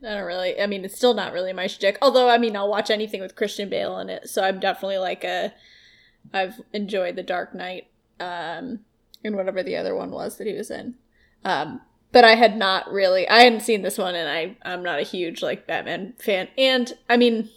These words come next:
I guess I am. I've seen a, a bunch of them, and it's, at this point, I'm just over it. It's just, like, how many times do we need to see Batman's backstory?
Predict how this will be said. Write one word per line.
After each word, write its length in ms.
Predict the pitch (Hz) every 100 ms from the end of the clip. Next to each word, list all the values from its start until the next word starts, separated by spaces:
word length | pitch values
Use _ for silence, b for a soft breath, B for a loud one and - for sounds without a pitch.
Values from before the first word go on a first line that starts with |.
| b b b _ -
I 60 |
guess 180 | 285 415
I 60 | 277
am. 500 | 220 226 202 208 254
I've 160 | - 226
seen 240 | - 233
a, 160 | 214 196 -
a 80 | 208
bunch 260 | 196 202
of 100 | 208
them, 280 | 196 180 208 B B B B -
and 160 | 220
it's, 340 | 202 - - - _ _ -
at 120 | 233
this 200 | 233 220
point, 280 | - 226 160
I'm 120 | 208
just 260 | 190 190 -
over 420 | - 180 190 180
it. 300 | 175 185 - _ _ -
It's 280 | 185 170 -
just, 300 | 202 196 -
like, 460 | 180 170 170 - _ _ _ _ _
how 140 | 247 233
many 240 | 233 220
times 560 | - 185 185 202 208 -
do 140 | 208
we 80 | 190
need 240 | 185 185
to 140 | - 214
see 360 | - 208 185
Batman's 640 | 185 175 147 - 180 190
backstory? 920 | 202 185 175 - - - 185 190 208